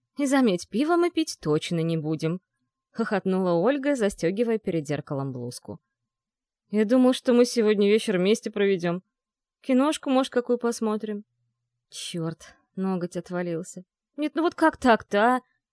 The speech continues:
Именно сегодня. Да как так-то?» Ольга смотрела на свой многострадальный ноготь, держа его на ладони. «Ну вот где я теперь хорошую маникюршу найду? И главное, когда?» «Ноготь! Точно!»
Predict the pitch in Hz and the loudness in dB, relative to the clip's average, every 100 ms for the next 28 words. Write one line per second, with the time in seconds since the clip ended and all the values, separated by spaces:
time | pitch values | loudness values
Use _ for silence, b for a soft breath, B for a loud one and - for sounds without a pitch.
0 | _ - 359 349 349 - 294 180 165 156 | _ 0 4 4 4 2 0 2 2 2
1 | 160 165 _ _ _ _ _ _ - - | -2 -4 _ _ _ _ _ _ -12 -6
2 | 320 - - 226 185 - 170 151 175 _ | -6 -2 2 2 2 -2 -2 -2 -6 _
3 | _ _ _ _ _ _ _ _ _ 285 | _ _ _ _ _ _ _ _ _ 0
4 | 254 233 - 220 220 226 208 202 208 - | 2 2 2 -2 2 2 4 2 0 -2
5 | 196 190 175 180 - 196 170 180 175 170 | 0 0 0 -2 -2 -4 -2 0 0 -2
6 | 185 262 254 - - 226 214 202 190 180 | -2 -2 -4 -6 -12 -4 -2 0 0 0
7 | 165 151 139 135 131 131 127 - _ _ | 0 -2 -4 -6 -6 -8 -10 -14 _ _
8 | _ _ _ 262 262 233 240 262 269 - | _ _ _ -6 -4 -2 -2 0 0 0
9 | 226 220 220 202 - 208 202 202 - 196 | -2 0 -2 -2 -2 0 0 0 -4 -6
10 | - 190 185 180 185 - _ _ 240 285 | -4 -4 -4 -6 -10 -14 _ _ 2 4
11 | 285 262 277 226 185 226 240 _ _ _ | 4 0 0 0 0 0 -2 _ _ _
12 | _ _ _ _ - 311 427 403 220 175 | _ _ _ _ 0 4 6 6 6 2
13 | - _ _ 427 415 247 - 175 147 | 0 _ _ 2 6 4 4 -2 -4